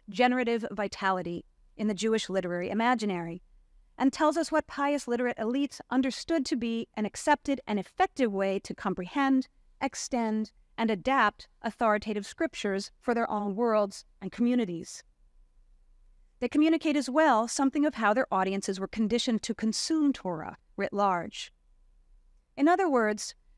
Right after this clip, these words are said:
setting aside any discussion of themes and content, through its commitment to long-form narrative writing, what we might term the Agadic corpus of the preserved Second Temple Library manifests a scriptural habitus, a way of engaging and thus knowing the Bible,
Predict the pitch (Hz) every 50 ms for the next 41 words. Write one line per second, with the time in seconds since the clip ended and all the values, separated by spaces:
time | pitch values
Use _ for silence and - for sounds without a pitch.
0 | _ - - - 403 415 440 403 381 - - 311 294 285 277 269 262 247 233 -
1 | - 294 285 269 - 269 240 214 - - 262 254 247 247 240 240 - - 180 -
2 | - - 240 226 226 220 - 202 180 160 - - - _ _ _ _ _ _ _
3 | _ _ - - 349 359 302 - - - 294 311 392 370 - 403 - - - 294
4 | 262 254 277 285 294 294 277 - 277 254 247 233 233 254 294 311 302 262 240 208
5 | 185 190 185 180 180 185 180 180 202 - _ _ _ _ - - 262 294 269 294
6 | 330 370 339 - - 359 339 339 330 285 254 240 233 220 220 - - - - 320
7 | 330 - 262 208 185 - - - 196 208 - - 233 196 196 202 196 180 - -
8 | 202 185 - 185 170 - - 330 381 - 320 277 240 196 190 185 180 190 185 185
9 | 180 180 185 196 - _ _ _ - 247 277 311 339 359 - - 320 294 - -
10 | - - 254 - - - 247 - - - 254 254 - 320 320 254 247 - - -
11 | 165 185 - - - - _ _ _ _ _ _ _ _ - - 247 277 302 320
12 | 330 311 302 277 240 254 262 269 254 214 262 262 262 - 233 226 220 202 190 180
13 | - - 208 247 285 302 302 254 226 214 196 165 185 170 170 170 160 180 170 185
14 | 214